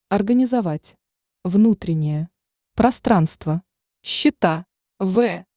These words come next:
отдельном корпусе. Такое направление используют для компактных и более вместительных схем размещения аппаратуры.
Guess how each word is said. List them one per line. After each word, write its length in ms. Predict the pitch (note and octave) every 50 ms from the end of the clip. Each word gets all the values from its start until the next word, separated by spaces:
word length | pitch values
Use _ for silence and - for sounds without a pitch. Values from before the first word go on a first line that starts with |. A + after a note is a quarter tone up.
| _ _ _ _ _
отдельном 760 | - A3+ A3 F#3 F3 E3+ G3+ A3 F3 D#3 D#3 D#3 D3+ D#3 E3+ - _ _ _ _ _ _ _ _ _
корпусе. 680 | - - A3 F#3 F3+ - - D#3+ - - - D3+ F3 - _ _ _ _ _ _ _ _ _ _ _ _ _ _ _
Такое 580 | - C4 C#4 - - B3+ A3+ F3 D3+ D3 E3 - _ _ _ _ _ _ _ _ _
направление 880 | - G3 G#3 - - C4 C4 A#3+ A3 G#3 F3 D#3+ D3 D3+ D3 D3+ E3+ - _ _ _ _ _ _ _ _ _
используют 840 | - A#3 - - - - B3 G3+ F#3 E3 E3 D#3 D3+ D#3 - - - _ _ _ _ _ _ -
для 480 | F#3+ F3+ F#3+ G#3 A3 G3+ F3 E3 F3+ _ _ _ _ _ _
компактных 800 | - - A#3+ B3 A3+ - E3+ D#3 - - - E3 D#3 - - - _ _ _ _ _ _ _ _
и 280 | G#3 G3 G3 G3+ - - _ _ _ _ _ _ _
более 580 | G3 F3+ A3 C4 C4 G#3 F3 D#3+ D#3+ D#3 E3+ - _ _ _ _ _ _ _ _
вместительных 1000 | - F3 F3+ G#3+ B3+ C4 - - - G3 - - F3+ D#3+ D3+ D3+ D#3 - _ _ _ _ _ _ _ _ _
схем 600 | - - - - - - A3 F3+ D#3+ D#3+ E3+ - _ _ _ _ _ _ _ _ _ -
размещения 880 | F#3+ G3+ G3+ G3+ A#3 A#3 - - - A3 F3+ E3 D#3 D3 D3 D3+ E3+ - _ _ _ _ _ _ _ _ -
аппаратуры. 720 | G#3 - - A#3+ B3 B3 - - - E3 D3 D3+ D3+ F3